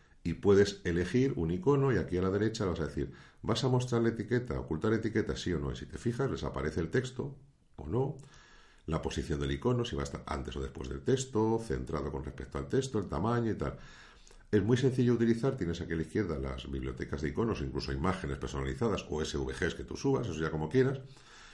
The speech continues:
y es una manera muy sencilla de tener, eh, iconos en, en tus menús y muy fácil y muy práctico. Es un, ya te digo, es un imprescindible, es un básico estético, no es obligatorio.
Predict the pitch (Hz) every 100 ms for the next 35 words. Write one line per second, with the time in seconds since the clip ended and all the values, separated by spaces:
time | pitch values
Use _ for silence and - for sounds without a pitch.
0 | - - - 117 117 95 90 101 82 78
1 | 82 - 104 98 113 85 69 69 71 78
2 | - 69 69 - 71 76 73 78 - 64
3 | 78 76 73 69 67 64 71 78 - -
4 | - - - - - - 90 80 76 69
5 | 80 76 104 73 67 64 - - - -
6 | - 78 69 76 78 80 95 87 90 80
7 | - - 65 67 71 104 107 90 87 82
8 | 90 98 87 131 - - - - - -
9 | - - _ 98 - 90 76 - - -
10 | - 78 82 87 76 65 64 -